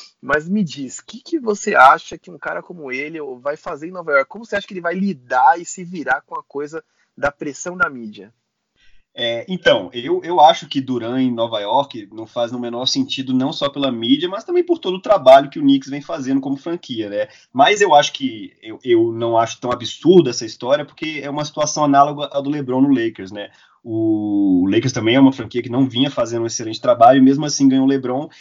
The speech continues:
Speaker 2: que foi pra Los Angeles, não só pelo Lakers, mas também porque ele tinha interesses ali de negócios e indústria do entretenimento e tal. Ele tem a produtora dele, tem seus, né, seus, seus, sei lá, vinte, vinte programas de televisão aí que ele tá desenvolvendo.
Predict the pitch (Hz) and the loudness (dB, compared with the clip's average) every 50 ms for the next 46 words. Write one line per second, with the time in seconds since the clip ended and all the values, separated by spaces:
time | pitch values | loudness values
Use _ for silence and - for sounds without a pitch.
0 | - _ _ - 269 262 - 185 185 180 180 165 156 156 156 147 131 135 143 151 | -20 _ _ -4 -4 0 2 2 2 2 2 0 0 0 0 -2 0 0 2 2
1 | 165 175 160 156 165 180 175 - 151 143 156 151 147 139 139 143 - 180 165 165 | 0 0 2 2 2 2 2 0 -4 -4 -4 -2 0 0 0 0 -2 -4 -4 -6
2 | 165 - 160 160 160 160 - 165 156 147 - 160 151 151 170 170 139 123 131 131 | -6 -4 -6 -8 -8 -6 -6 -6 -4 -4 -6 -6 2 6 6 6 6 4 2 2
3 | 127 - 120 123 120 120 120 - 127 120 117 113 113 104 113 127 131 127 - - | 0 -2 -6 -12 -14 -14 -14 -14 -14 -12 -12 -12 -10 -6 -2 -2 -2 -2 -4 -12
4 | 117 107 107 107 104 98 92 87 - _ - - _ - 113 110 120 113 120 120 | -20 -18 -18 -16 -14 -12 -14 -14 -14 _ -20 -20 _ -16 -10 -10 -8 -6 -6 -6
5 | 113 110 120 113 120 110 104 95 98 110 123 135 131 - - - 104 107 110 104 | -6 -6 -8 -8 -6 -6 -4 0 4 4 4 4 4 2 -2 -4 -4 -4 -4 -4
6 | 107 113 107 104 117 110 101 95 - 110 104 98 90 87 98 110 120 120 113 107 | -10 -14 -16 -14 -14 -16 -16 -12 -12 -10 -10 -10 -10 -2 2 4 4 4 4 0
7 | - 107 98 - 113 101 95 92 - - - - _ _ _ _ _ - 107 110 | -6 -10 -10 -10 -10 -12 -12 -16 -20 -20 -20 -20 _ _ _ _ _ -6 -4 -4
8 | 110 - 107 95 90 - - - - - - - _ _ - - 104 98 98 92 | -4 -4 -6 -8 -6 -8 -8 -8 -12 -18 -20 -20 _ _ -10 -8 -8 -6 -6 -8
9 | - - _ _ _ - - - 104 92 92 92 101 123 139 143 - - - _ | -8 -10 _ _ _ -20 -18 -6 -4 -4 -4 0 4 4 6 6 4 0 -6 _
10 | _ _ _ _ - - 127 135 139 - - 143 131 123 127 123 117 - 120 117 | _ _ _ _ 0 6 6 6 6 4 0 -4 -4 -2 -4 -4 -6 -8 -8 -10
11 | 110 107 113 110 107 104 104 120 120 117 - 113 - 113 131 127 120 113 101 104 | -8 -10 -10 -10 -10 -8 -8 -10 -8 -8 -10 -8 -6 -6 -6 -6 -8 -10 -10 -12
12 | 104 101 101 104 110 123 131 | -14 -12 -12 -8 -6 -6 -6